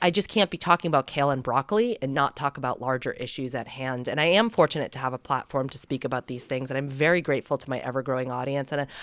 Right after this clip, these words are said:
of course, appreciate you guys. And I'm so glad that you're here. And I encourage you to listen to today's conversation because I think it's an important one. And if it makes you uncomfortable, that's probably a good thing. And if it makes you angry, I ask that you sit with that emotion or whatever emotion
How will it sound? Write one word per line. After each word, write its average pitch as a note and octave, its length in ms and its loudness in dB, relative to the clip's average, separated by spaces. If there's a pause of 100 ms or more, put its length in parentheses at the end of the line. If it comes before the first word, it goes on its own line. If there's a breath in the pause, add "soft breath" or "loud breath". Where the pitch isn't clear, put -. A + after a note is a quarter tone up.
(200 loud breath)
of F3+ 120 0
course, F3 280 4
appreciate E3+ 480 2
you C#3 80 -4
guys. C#3 280 6
And C3+ 60 -4
I'm C3+ 80 -2
so C#3+ 160 0
glad C3+ 240 2
that C3 140 -2
you're C3 100 0
here. C3 480 0 (400 loud breath)
And E3+ 80 2
I E3+ 60 8
encourage F3 640 4
you D#3 180 0
to D#3+ 220 -6
listen D#3 400 0
to - 100 -8
today's C#3+ 340 0
conversation D#3+ 760 0
because D3 220 -2
I C#3+ 100 0
think G#3 320 0
it's - 100 -6
an F#3 80 -2
important E3+ 540 0
one. C#3 380 -4 (380 loud breath)
And F#3+ 120 4
if F#3 80 2
it E3+ 100 2
makes F3+ 320 4 (100)
you F3+ 140 2
uncomfortable, F3 720 4
that's G3 180 4
probably E3+ 560 4
a D3 60 0
good C#3+ 260 0
thing. C4+ 320 0 (180)
And F#3 80 4
if E3+ 120 0
it D3+ 80 -4
makes F#3 240 0
you C#3+ 80 -2 (100)
angry, G#3 560 -2 (500 soft breath)
I E3+ 80 6
ask E3+ 300 6
that - 180 2
you D3 80 -4
sit - 320 -2
with E3 140 0
that D3 180 6
emotion C#3+ 400 2
or D#3 100 4
whatever C3+ 320 4
emotion C#3 640 0